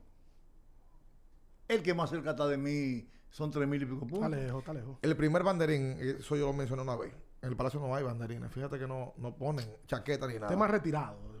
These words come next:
Speaker 3: De retirado, la chaqueta retirada.
Speaker 2: No.
Speaker 3: Yo creo que la primera chaqueta a retirar en el Palacio, en el Palacio de los Deportes tiene que ser la, la de Vinicio.
Speaker 1: Por ejemplo,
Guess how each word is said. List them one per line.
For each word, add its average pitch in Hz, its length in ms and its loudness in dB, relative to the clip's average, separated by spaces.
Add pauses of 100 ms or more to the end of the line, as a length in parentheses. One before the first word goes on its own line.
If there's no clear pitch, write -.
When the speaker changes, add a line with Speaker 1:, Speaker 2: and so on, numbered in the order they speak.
(100)
Speaker 3:
De 104 100 2
retirado, 123 520 4
la 113 120 4
chaqueta 156 320 2
retirada. 175 680 0 (100)
Speaker 2:
No. 110 400 -10 (200)
Speaker 3:
Yo 117 80 -6
creo 147 100 4
que 156 80 6
la 147 60 4
primera 139 240 2
chaqueta 170 360 0
a 135 140 2
retirar 143 440 2
en 160 80 0
el 147 60 0
Palacio, 147 360 2 (340)
en 127 120 -2
el 131 100 0
Palacio 156 320 4
de 175 80 6
los 170 80 8
Deportes 165 260 2
tiene 135 160 -4
que 135 60 -2
ser 127 100 2
la, 127 220 0
la 120 140 -2
de 107 120 0
Vinicio. 104 340 -8
Speaker 1:
Por 160 140 2
ejemplo, 156 760 4